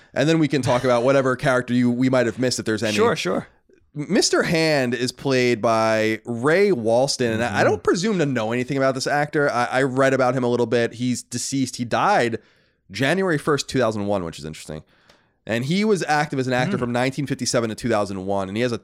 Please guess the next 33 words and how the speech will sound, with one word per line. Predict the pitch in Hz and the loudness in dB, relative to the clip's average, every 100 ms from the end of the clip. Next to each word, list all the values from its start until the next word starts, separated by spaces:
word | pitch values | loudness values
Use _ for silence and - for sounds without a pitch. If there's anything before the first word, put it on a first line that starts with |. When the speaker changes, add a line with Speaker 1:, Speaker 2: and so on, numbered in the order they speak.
| _ | _
Speaker 1:
ton | - 110 101 | -8 -6 -6
of | 95 87 - - _ | -8 -12 -20 -20 _
credits. | - 120 104 98 - - | -8 -2 -2 -2 -6 -4
I'm | 113 | -4
not | 113 117 | -4 -4
gonna, | 104 | -6
I, | 107 107 113 | -4 -2 -2
I | |
didn't | 120 120 | -2 -4
even | 101 | -6
really | 95 90 | -8 -8
know | 85 87 | -8 -8
any | 76 | -10
of | 73 | -12
it, | 76 | -10
so | - | -6
I, | 78 76 | -4 -4
I | 80 | -4
doubt | 80 73 | -4 -6
that | 73 - | -10 -14
much | 90 78 - | -12 -12 -8
of | |
the | 76 | -6
Speaker 2:
He's | 71 | -6
Speaker 1:
audience | 73 | -4
Speaker 2:
been | 123 | -4
Speaker 1:
does, | 120 | -4
Speaker 2:
around | 98 | -4
Speaker 1:
but | 90 | -6
maybe. | 78 | -6
Speaker 2:
a | |
long | 98 98 98 | -6 -8 -10
time. | 92 85 | -12 -12